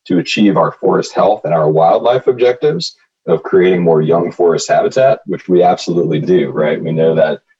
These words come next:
zero to twenty year age class is so important for ruffed grouse and a lot of other wildlife in the region. But we might also have a goal to manage for high quality oak stands. And so we might come in before we actually do a commercial harvest.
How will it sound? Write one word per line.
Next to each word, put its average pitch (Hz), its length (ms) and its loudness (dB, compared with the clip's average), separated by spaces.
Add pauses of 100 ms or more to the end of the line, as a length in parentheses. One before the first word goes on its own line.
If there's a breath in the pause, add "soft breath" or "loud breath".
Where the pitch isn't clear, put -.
zero 90 400 2
to 76 100 -8
twenty 85 340 -2
year 80 200 0
age 85 240 0
class - 340 -2
is 73 140 -8
so 82 180 2
important 78 480 -4
for 78 100 -2
ruffed 78 220 -2
grouse 78 400 -2
and 87 80 -8
a - 20 0
lot - 180 0
of - 100 -2
other - 200 0
wildlife - 500 -4
in 110 60 -14
the 104 120 -8
region. - 280 -12 (880 loud breath)
But - 100 0
we 123 120 4
might 156 160 2
also - 320 0
have 85 180 2
a 82 60 -2
goal 87 360 2
to 87 120 -4
manage 90 440 0
for 87 180 2
high 95 180 -2
quality - 460 0
oak 139 180 0
stands. - 500 -10 (520)
And 82 140 -4
so 95 160 2
we 92 140 4
might 120 280 2
come 98 220 -2
in 107 200 2
before 113 400 0
we 95 160 2
actually 85 340 -2
do - 300 2
a - 60 -2
commercial - 520 -4
harvest. - 640 -4